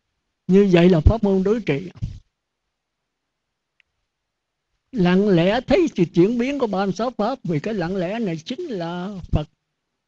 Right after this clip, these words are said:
Còn bây giờ người trời thấy lờ mờ mới phân tích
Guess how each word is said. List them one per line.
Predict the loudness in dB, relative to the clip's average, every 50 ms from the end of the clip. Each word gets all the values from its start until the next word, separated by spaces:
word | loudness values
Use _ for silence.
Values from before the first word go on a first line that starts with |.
| _ _ _ -8
Còn | -6 -4 -4 -2
bây | -2 0 2
giờ | 4 6 6 8
người | 8 8 8 8 8 6
trời | 4 4 4 2
thấy | 2 2 2 2 4
lờ | 4 4 4 4
mờ | 2 2 2 2 2
mới | 2 0 -2
phân | -2 -2 -2 -2 -2 -2 -2
tích | -4 -4 -6